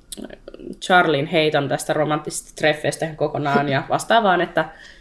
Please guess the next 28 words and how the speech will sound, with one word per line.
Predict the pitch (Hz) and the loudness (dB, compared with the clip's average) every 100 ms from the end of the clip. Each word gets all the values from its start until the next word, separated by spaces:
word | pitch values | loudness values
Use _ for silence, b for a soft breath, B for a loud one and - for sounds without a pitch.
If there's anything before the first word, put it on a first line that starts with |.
| B | B
jokaiselle | 147 175 220 202 | -4 0 2 2
ottelijalle | 196 - 180 165 151 135 | 2 2 2 4 2 0
on | 151 | 0
siis | 170 160 | 0 0
varmaan | 151 147 139 | 0 0 0
oma | 156 151 156 | 0 0 0
lohikäärme, | 247 262 208 196 185 180 185 b b b b | 0 0 0 2 2 -2 -6 b b b b
ja | 160 | -4
kysyy, | 156 156 160 143 | 0 0 2 2
että | 135 139 | 2 0
mitä | 147 139 | 0 -2
ne | 143 | 0
joutuu | 131 131 131 131 | 0 0 0 -2
tekemään | 131 135 123 127 127 131 | 0 -2 -2 -2 -2 -2
ja | 127 120 | -2 -2
joutuuko | 117 123 - - | -2 -4 -6 -6
ne | 131 | -6
tappelemaan | 131 - - 104 104 117 92 | -4 -6 -6 -4 -4 -6 -6
niitä | 92 - | -4 -4
vastaan. | 147 - 170 156 131 - - b b b b b - | -4 -2 2 2 0 -10 -20 b b b b b -6
Charlie | 175 170 165 | 2 4 4
kertoo, | 165 165 165 151 | 4 2 2 0
että | 151 | 2
varmaankin | 151 160 220 254 | 0 2 0 2
joutuu | 190 180 165 | 2 4 2
vaan | 156 147 - | 0 -2 -2
ohittamaan | 170 156 147 139 139 | -2 -2 -2 -2 0
lohikäärmeet | 165 165 - 139 147 143 139 147 151 | -2 -4 -2 0 0 0 0 0 -4